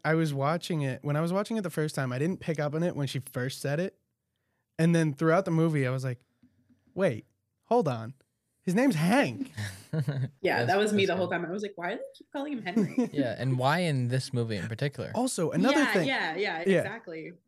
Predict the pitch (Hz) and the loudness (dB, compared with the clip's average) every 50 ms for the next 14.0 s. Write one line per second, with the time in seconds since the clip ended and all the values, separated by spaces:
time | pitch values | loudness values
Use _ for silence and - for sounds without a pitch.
0 | - 190 226 226 - 196 180 180 202 240 311 320 - - 170 151 147 139 135 - | -2 0 0 0 0 0 2 2 2 2 2 0 0 2 2 2 2 0 -4 -6
1 | _ _ _ _ _ _ _ - 139 131 - 165 208 269 339 370 349 311 277 _ | _ _ _ _ _ _ _ -6 -4 0 0 0 0 0 0 -2 -2 -2 -4 _
2 | _ _ - 196 185 - - - 208 202 208 - - 175 147 - 185 190 190 190 | _ _ -4 -4 -4 -4 -4 -2 -2 -2 -2 -2 -4 -6 -4 -2 0 2 2 2
3 | - - 127 - - - 180 165 202 208 - 175 165 151 190 214 185 185 254 302 | 2 0 -6 -8 -2 0 0 2 2 0 -2 -2 -4 0 0 2 2 2 2 2
4 | 453 403 208 190 202 - - 254 254 247 302 285 220 151 165 147 156 202 254 - | 2 4 4 2 2 0 -2 -4 -2 -2 0 0 0 0 0 0 0 0 0 2
5 | - 480 403 - 175 170 156 143 147 165 190 233 254 247 185 190 175 - 202 - | 0 0 2 4 4 4 4 4 2 0 0 0 -2 -2 -2 -2 0 0 0 0
6 | - 262 285 - - 339 381 453 440 415 311 202 - - 175 170 190 214 202 - | 0 -2 -4 -2 -2 0 2 2 4 4 4 2 2 2 2 2 2 2 2 0
7 | 135 123 123 127 127 _ _ - 180 160 - 233 254 294 311 330 427 427 294 208 | -2 -6 -6 -8 -12 _ _ 0 0 0 0 0 -2 0 0 -2 0 2 4 4
8 | 190 180 180 - - 262 269 294 302 - - 349 370 415 370 - _ _ _ _ | 4 2 0 -4 -2 0 0 0 0 0 -2 -2 0 -2 -4 -6 _ _ _ _
9 | _ _ _ _ _ _ 240 262 311 349 392 415 403 - - - - 247 131 156 | _ _ _ _ _ _ -14 -12 -12 -10 -12 -12 -12 -14 -14 -12 -6 -4 -2 0
10 | 196 269 269 190 143 - 123 123 120 - - 113 107 143 214 294 359 359 480 415 | 0 0 -2 -4 -4 -4 -4 -4 -4 -4 -6 -4 0 2 2 4 4 2 2 2
11 | 196 160 165 175 214 269 - - 160 135 120 123 - - 254 349 415 - - - | 0 2 2 2 2 2 2 0 0 0 -2 -2 -6 -6 -6 -8 -8 -10 -12 -12
12 | - 175 165 160 160 160 165 170 180 - _ _ - 190 214 233 302 254 196 185 | -10 -10 -8 -8 -8 -8 -10 -10 -12 -14 _ _ -2 0 0 2 2 2 2 2
13 | 190 185 202 214 - - 143 147 143 139 127 - - 175 170 160 160 170 185 196 | 2 2 0 -2 -2 0 0 2 2 0 0 0 -2 -2 -2 -2 -4 -6 -8 -12